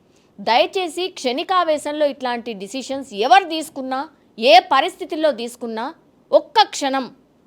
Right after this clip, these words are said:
"నా వాళ్ళు ఉన్నారు కదా, నా కోసం ఉన్నారు కదా" అని ఒక నిమిషం ఆలోచిస్తే, ఒక సెకండ్ ఆలోచిస్తే మీరు ఆగిపోతారు అక్కడే. ఆ ఒక్క క్షణం మీ చేతుల నుంచి జారిపోయిందా, ఇగో ఇట్లాంటి విపరీతమైన డిసిషన్స్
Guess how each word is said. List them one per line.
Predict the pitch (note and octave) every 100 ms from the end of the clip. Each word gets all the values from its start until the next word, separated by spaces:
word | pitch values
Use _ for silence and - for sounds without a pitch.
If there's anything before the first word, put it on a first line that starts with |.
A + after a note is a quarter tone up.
| _ _ _
"నా | A#3+ D#4+
వాళ్ళు | E4 D4+ F#4 E4
ఉన్నారు | D4+ D#4+ C4
కదా, | A3+ B3 C#4+
నా | C4+ A#3
కోసం | A#3+ C4 C4
ఉన్నారు | B3 A#3 A#3
కదా" | A3 G#3
అని | G#3 A3 F4 - _ _ _ -
ఒక | C4+
నిమిషం | D#4 B3+ C4+ D4+
ఆలోచిస్తే, | A#3 A3+ B3+ A#3+ - B3+
ఒక | A#3+
సెకండ్ | D#4 D4 D#4+ D4+
ఆలోచిస్తే | A#3+ B3 C4 A#3+ - F4+ - _ -
మీరు | G#3+
ఆగిపోతారు | F3+ B3+ D#4 D4 F3+
అక్కడే. | D#3+ G3+ F3+ _ _ _ _ _ _ _ _ _ _ _ A3
ఆ | D4
ఒక్క | C#4 C#4+ -
క్షణం | - - E4 E4 G4+ C#4+ - _ _ _ _
మీ | C4 D4+ C#4
చేతుల | D#4 F4 E4
నుంచి | D4 C#4+
జారిపోయిందా, | G#3+ A#3 C#4 D4 C4+ B3+ C#4 G4+ _ _ -
ఇగో | A3 G#3
ఇట్లాంటి | G3+ C4+ B3+ B3+
విపరీతమైన | A3+ A3+ D#4+ F#4 F4+ D#4 C4+
డిసిషన్స్ | A3+ A3 A3 B3 A#3 -